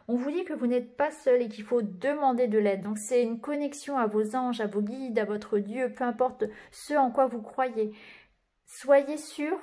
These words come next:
que vos prières seront entendues. Donc n'hésitez pas à demander, hein. Ça fait encore écho ici au fait que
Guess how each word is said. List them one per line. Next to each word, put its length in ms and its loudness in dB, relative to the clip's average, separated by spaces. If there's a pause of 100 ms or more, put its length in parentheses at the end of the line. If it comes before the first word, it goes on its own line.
que 220 4
vos 160 2
prières 360 -4
seront 340 2
entendues. 440 -4
Donc 200 -8
n'hésitez 400 -4
pas 200 4
à 100 6
demander, 640 -2
hein. 160 -6
Ça 160 -6
fait 140 -6
encore 340 0
écho 320 -4
ici 440 -8
au 60 -2
fait 280 -2
que 240 0